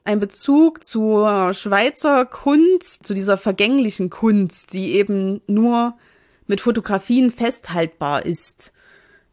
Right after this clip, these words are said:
Ja, weil Meret Oppenheim auch Zeit ihres Lebens mit dieser Pelztasse dann gehadert hat. Man muss sich überlegen, die Dame war gerade zwanzig, hatte einen Riesenerfolg mit dieser Pelztasse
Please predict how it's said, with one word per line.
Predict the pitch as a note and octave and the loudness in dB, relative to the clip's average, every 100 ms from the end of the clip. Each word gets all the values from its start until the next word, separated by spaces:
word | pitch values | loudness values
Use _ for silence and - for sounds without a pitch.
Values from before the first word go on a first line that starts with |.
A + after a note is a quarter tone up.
| _ _ _ _ _ F3+ | _ _ _ _ _ -4
Ja, | E3 E3 | -2 0
weil | E3+ F3+ F#3+ | 0 2 2
Meret | G3+ G#3+ G#3 | 0 -4 -4
Oppenheim | A3+ B3+ A#3 G#3+ G#3+ A3 | -6 -4 -2 -2 -2 -4
auch | G3+ | -6
Zeit | - A3 G#3 A#3+ | -6 -4 -2 -2
ihres | A3 F#3+ F#3 | -4 -6 -4
Lebens | G3+ A3 B3 B3 B3 A3 | -4 -2 0 0 -2 -2
mit | A3 A3+ | -4 -4
dieser | G#3+ F#3+ | -2 -2
Pelztasse | G3 G3+ A#3 - A3 G#3 G3 | -2 -2 -4 -4 -4 -4 -2
dann | F#3 F#3+ F#3+ | -2 -2 -4
gehadert | F#3+ G3+ A#3 G#3 E3+ | -4 -2 0 0 -2
hat. | E3 D#3+ | -8 -6
Man | E3+ | -8
muss | F#3 G3 | -6 -8
sich | G3 | -10
überlegen, | G3 F#3+ G3 G#3+ | -6 -2 -2 -2
die | G#3 | -2
Dame | F3+ G3+ G3 | -2 -4 -2
war | F3+ | -4
gerade | F3 F3 G3+ G3 | -4 -2 -2 -4
zwanzig, | - A3+ B3 - G#3+ A3+ G#3 | -4 -2 0 -2 -4 -6 -6
hatte | G#3 F#3+ F#3 | -8 -6 -8
einen | - - F3+ | -8 -6 -6
Riesenerfolg | F#3 A#3 D4+ C4+ G3+ - G#3+ A#3+ B3+ | -4 -2 0 0 -2 -2 -2 -2 -4
mit | G3+ | -8
dieser | F3+ F3+ | -6 -6
Pelztasse | F#3+ G3+ C4+ - G#3 - - A#3+ | -4 -6 -6 -8 -8 -6 -6 -6